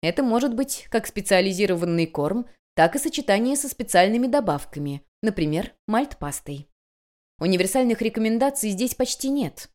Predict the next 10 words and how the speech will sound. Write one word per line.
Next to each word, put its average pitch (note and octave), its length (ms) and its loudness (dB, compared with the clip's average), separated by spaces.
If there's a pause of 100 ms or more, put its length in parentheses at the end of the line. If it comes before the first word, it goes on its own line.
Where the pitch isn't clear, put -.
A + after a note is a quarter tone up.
(220)
Можно G#3+ 300 2
проверять A3+ 480 2
разные G#3+ 500 0
идеи. D3+ 360 -2 (320)
Специализированную F#3 1000 2
диету, D3+ 560 -4 (260)
добавление G3 680 4
отрубей, D#3+ 560 -2 (240)
нерастворимой G3+ 600 2
клетчатки E3+ 800 -8